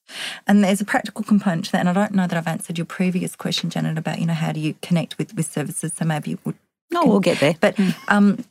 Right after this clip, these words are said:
Speaker 1: you know, how, you know, figuring out the, you know, firstly, there's, there's, like you're saying, and honouring that emotion and, and allowing that
Speaker 3: Mm.
Speaker 1: to be expressed in a safe way. Um, 'cause if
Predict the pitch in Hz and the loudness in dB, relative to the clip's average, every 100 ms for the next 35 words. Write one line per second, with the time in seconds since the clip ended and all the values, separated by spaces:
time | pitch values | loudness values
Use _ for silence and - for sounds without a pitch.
0 | _ _ _ - 208 196 180 - 185 202 | _ _ _ 4 6 6 4 0 0 2
1 | 202 202 - 233 214 220 214 196 180 175 | 4 2 2 2 4 4 6 6 4 0
2 | - - 165 160 - - - _ _ 233 | -2 -2 -2 -2 -8 -20 -20 _ _ 0
3 | 180 165 - 196 185 - 190 175 185 170 | 2 0 0 2 2 2 0 2 0 0
4 | - 170 - 175 - 190 180 165 180 175 | 0 0 0 -4 -4 -2 0 0 2 2
5 | - 175 170 175 160 151 160 160 165 170 | 2 2 2 2 0 2 2 2 2 -2
6 | - - - - 170 165 165 165 160 160 | -2 -2 -2 -2 0 2 2 2 2 4
7 | 170 165 175 180 180 170 147 127 - - | 2 2 2 2 2 2 0 -2 -6 -6
8 | - - 185 165 156 151 - - - 165 | -8 -2 0 2 0 -2 -4 -10 -4 -4
9 | - - 160 156 - 120 113 - 139 120 | -4 -6 -4 -2 -2 -2 -4 -4 -2 -2
10 | - - - - - - - - 160 156 | -4 -8 -10 -12 -14 -14 -8 -2 0 0
11 | 151 147 - - - 165 160 165 | 0 -2 -4 -6 -4 -2 -2 -6